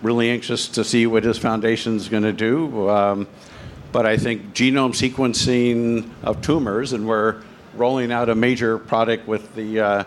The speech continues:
our exomes, uh, this quarter, of doing the whole exome on the person, whole exome on the tumor, trying to get the price down to three thousand dollars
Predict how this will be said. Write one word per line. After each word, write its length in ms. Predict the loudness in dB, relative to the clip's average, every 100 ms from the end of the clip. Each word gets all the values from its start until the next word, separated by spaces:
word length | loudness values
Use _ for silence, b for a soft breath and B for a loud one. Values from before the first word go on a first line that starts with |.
| B B B -4
our 300 | 0 0 0
exomes, 760 | -2 -2 -2 0 -2 -4 -6
uh, 920 | -2 0 2 2 2 0 -4 -4 -2
this 240 | 0 -2 -4
quarter, 560 | 0 2 2 0 -2 -8 B B B -8
of 120 | -4
doing 220 | 2 2 4
the 100 | 2
whole 260 | 4 2
exome 420 | 2 0 0 2
on 140 | 0 -2
the 80 | -2
person, 500 | 2 0 4 2 4
whole 180 | 2
exome 420 | 2 0 0 0 2
on 140 | 0
the 60 | -2
tumor, 600 | 0 2 4 4 4 0 B B B B B -12
trying 180 | -2 -2
to 80 | 0
get 180 | -2 -2
the 80 |
price 320 | -2 0 0 0
down 220 | 0 0
to 100 | -2
three 240 | 0 0
thousand 400 | 2 2 2 2
dollars 320 | 2 2 0